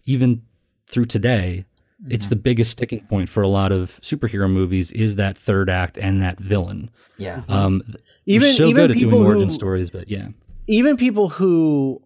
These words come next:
Speaker 3: are always sort of, like, holding Iron Man up as the perfect superhero movie,
Speaker 1: <laughs>
Speaker 3: that third act is a mess. Like, it's,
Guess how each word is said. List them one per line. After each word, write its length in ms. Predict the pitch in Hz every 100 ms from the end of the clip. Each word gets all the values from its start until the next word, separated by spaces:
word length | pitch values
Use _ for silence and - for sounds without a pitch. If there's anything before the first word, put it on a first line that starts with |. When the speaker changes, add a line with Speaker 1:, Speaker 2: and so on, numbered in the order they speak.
| -
Speaker 3:
are 220 | 156 151
always 920 | 156 170 185 170 175 151 143 135 123
sort 420 | - - - 143
of, 100 | 135
like, 160 | 131 113
holding 800 | - 143 135 135 127 117 113 - -
Iron 380 | 131 139 131 120
Man 300 | 107 101 98
up 300 | 107 95 _ _ _ _ -
as 580 | 120 113 110 113 107
the 160 | 107 127
perfect 580 | - - 151 135 135 107
superhero 580 | - 165 160 123 127 113
movie, 360 | 113 107 104 92 87
Speaker 1:
<laughs> 200 | - -
Speaker 3:
that 200 | 170 220
third 280 | - 330 254
act 320 | 165 196 -
is 100 | 143
a 60 | 107
mess. 640 | 95 98 113 - - - -
Like, 260 | 147 143
it's, 400 | 196 208 - -